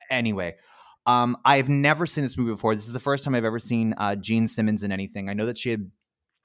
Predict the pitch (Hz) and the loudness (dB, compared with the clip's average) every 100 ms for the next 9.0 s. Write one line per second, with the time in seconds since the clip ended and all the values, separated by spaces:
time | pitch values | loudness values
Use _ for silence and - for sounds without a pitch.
0 | - - 123 113 117 - 113 104 101 101 | -20 -4 0 2 2 0 0 0 0 0
1 | 104 101 98 95 - 101 98 95 92 160 | 0 -2 -4 -8 -6 -2 -2 -2 -4 -6
2 | 170 160 139 104 95 95 98 - - 127 | -6 -4 -4 -4 -6 -14 -16 -18 -18 -12
3 | 123 131 135 113 - - - 110 107 101 | -8 -6 -4 -6 -6 -8 -8 -6 -4 -2
4 | 98 - 123 120 113 101 98 113 107 - | -2 -4 -4 -4 -6 -6 -6 -8 -8 -8
5 | 113 107 101 98 101 98 92 92 98 92 | -6 -4 -4 -6 -6 -6 -8 -8 -6 -6
6 | 95 101 92 95 92 87 98 - - 92 | -6 -10 -8 -6 -6 -6 -8 -8 -12 -8
7 | 104 - 101 87 90 90 90 - 87 - | -6 -6 -6 -6 -6 -6 -8 -10 -10 -12
8 | - - - - _ 101 101 98 95 92 | -20 -20 -20 -20 _ 0 2 2 2 0